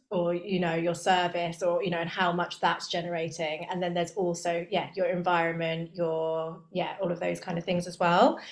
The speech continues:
Um, so in terms of running the business and the product side,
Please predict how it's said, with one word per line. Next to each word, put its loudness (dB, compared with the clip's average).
Um, 6
so 2
in 8
terms 4
of 4
running 4
the 2
business -2
and 0
the -2
product 0
side, 0